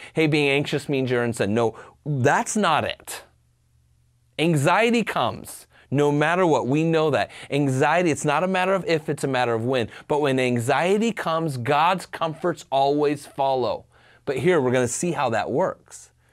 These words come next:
"Be anxious for nothing, but in everything, by prayer and supplications." That means giving things over to God with thanksgiving. "Let your requests be made known to God."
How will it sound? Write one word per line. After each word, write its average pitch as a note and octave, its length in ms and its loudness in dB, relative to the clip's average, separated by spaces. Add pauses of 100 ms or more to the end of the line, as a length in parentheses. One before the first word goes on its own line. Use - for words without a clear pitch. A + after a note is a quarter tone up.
(440)
"Be A#2+ 160 -2
anxious B2 360 -4
for - 100 -6
nothing, B2 380 -2
but A2+ 180 0
in C#3 140 -4
everything, C3+ 640 -4 (560)
by G#2+ 140 -4
prayer C#3 640 -4 (720)
and G2+ 100 -8
supplications." C#3 680 -4
That A#2 100 -4
means A#2 220 -4 (120)
giving C#3 320 0
things D3 300 -2
over C#3+ 180 -2
to D3 140 -4
God C3+ 420 0 (300)
with B2 240 0
thanksgiving. C#3 580 -2 (240)
"Let A#2 400 0
your C#3+ 160 2
requests - 960 -2 (1800)
be A#2+ 140 -4
made G2+ 220 -4
known F2+ 280 -6
to F#2+ 80 -6
God." F2+ 300 -10